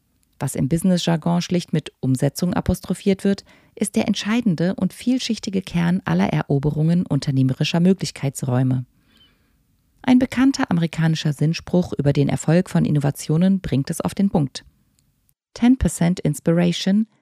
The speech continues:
ninety percent Transpiration.“ Klingt ausgelutscht, ist der Spruch auch.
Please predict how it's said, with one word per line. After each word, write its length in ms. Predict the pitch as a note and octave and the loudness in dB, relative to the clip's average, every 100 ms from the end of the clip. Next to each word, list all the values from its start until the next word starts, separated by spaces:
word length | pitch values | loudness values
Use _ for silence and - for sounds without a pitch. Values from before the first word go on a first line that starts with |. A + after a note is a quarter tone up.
| _ _ | _ _
ninety 440 | D#3+ D#3+ C#3+ C#3+ - | 0 2 2 0 -2
percent 500 | F3 - G#3 - - | -4 0 0 -2 -2
Transpiration.“ 960 | B3+ G#3+ - D3+ B2+ C3 - B2+ B2 - _ _ _ _ _ _ _ _ _ | 0 0 0 -2 -2 -2 -4 -4 -6 -10 _ _ _ _ _ _ _ _ _
Klingt 300 | - C#4 C4 | 0 2 2
ausgelutscht, 640 | A#3 A#3 - B3 C#4 - - _ _ _ _ _ - | 0 0 2 2 2 -4 -12 _ _ _ _ _ -8
ist 180 | - - | -6 -2
der 100 | D#3 | -2
Spruch 320 | - - C3+ | -2 -6 -10
auch. 340 | - B2+ - | -4 -4 -4